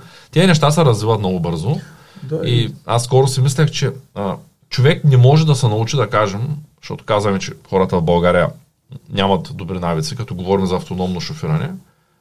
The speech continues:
Speaker 1: а, да се пуска мигача. Нали? И не знам дали знаеш, че тенденцията е, че новите автомобили, те следят лентите. И как е свързано всъщност това нещо? А, при старите може да с-, тия, които следят лентите, има и стари автомобили,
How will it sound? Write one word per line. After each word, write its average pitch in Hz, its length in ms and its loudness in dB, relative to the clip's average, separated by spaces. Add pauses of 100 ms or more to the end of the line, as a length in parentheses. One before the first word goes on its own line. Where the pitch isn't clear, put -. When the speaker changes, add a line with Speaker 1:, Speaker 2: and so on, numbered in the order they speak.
(140)
Speaker 1:
а, 98 100 -8
да 113 100 -2
се - 160 -6
пуска 120 260 -4
мигача. 85 380 -4 (720)
Нали? - 180 -10 (420)
И 92 380 -4
не 101 120 -2
знам 110 220 2
дали 117 160 2
знаеш, 120 260 0
че - 100 -12
тенденцията 113 580 0
е, 127 60 -2
че 127 120 -2
новите 117 280 2
автомобили, 104 460 -6
те 123 120 -4
следят 110 340 -2
лентите. 95 380 -6 (1200)
И 113 220 -4 (240)
как - 200 0
е 160 60 4
свързано 135 440 2
всъщност - 400 -6
това 73 160 -10
нещо? - 320 -10 (280)
А, 87 340 -4
при 101 180 -6
старите 156 360 2
може 147 200 8
да 143 60 0
с-, - 140 -6
тия, 123 260 0
които 123 160 0
следят 95 340 0
лентите, 92 260 -2
има 95 140 0
и 117 40 0
стари 123 260 2
автомобили, 76 460 -6